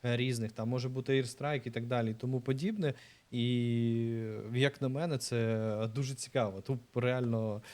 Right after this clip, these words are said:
можна проводити годинами в цій грі. Друзі, напишіть, будь ласка, в коментарях, чи заходять вам такі ігри по типу стра-, стратегії в реальному часі. І, звісно, проставте, будь ласка, вподобаєчку. Хто не підписаний, підпишіться на канал.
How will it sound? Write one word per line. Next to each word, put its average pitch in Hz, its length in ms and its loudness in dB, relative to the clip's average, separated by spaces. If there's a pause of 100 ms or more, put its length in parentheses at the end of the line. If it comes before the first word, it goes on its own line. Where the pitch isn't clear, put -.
(160)
можна 127 300 0
проводити 123 600 0
годинами 120 440 0
в 107 60 -12
цій 123 220 0
грі. 185 160 2
Друзі, 139 300 -2
напишіть, 120 400 -2
будь 131 220 -6
ласка, 131 280 0
в 113 60 -6
коментарях, 127 560 0
чи 113 100 -6
заходять 120 400 0
вам 113 260 0
такі 117 360 -6 (280)
ігри 135 300 2
по 117 120 -6
типу 135 280 -2
стра-, 120 260 -6 (120)
стратегії 135 600 2
в 117 40 -2
реальному 117 480 2
часі. 180 440 0 (340)
І, 113 280 0
звісно, 120 420 -4
проставте, 139 500 -4
будь 139 160 -6
ласка, 143 320 0
вподобаєчку. 156 680 -2
Хто 127 180 -4
не 131 100 -2
підписаний, 127 500 -2
підпишіться 135 540 -8
на 139 100 -2
канал. 180 360 0